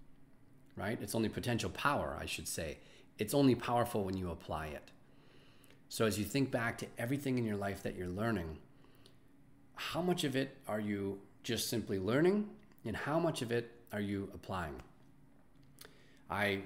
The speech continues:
applaud you for being here and watching these videos, because what it's telling me is that you're beginning to apply,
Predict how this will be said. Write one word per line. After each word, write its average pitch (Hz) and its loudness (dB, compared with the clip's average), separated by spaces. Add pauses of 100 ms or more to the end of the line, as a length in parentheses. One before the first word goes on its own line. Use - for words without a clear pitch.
applaud 143 4
you 107 0
for - -2
being 135 8
here 92 -2
and 92 -4
watching 113 0
these 98 2
videos, 107 2
because 110 -4
what 117 0
it's 104 -4
telling 151 2
me 147 4
is 127 2
that 107 -2
you're 107 -4
beginning 127 2
to 127 4
apply, 107 -4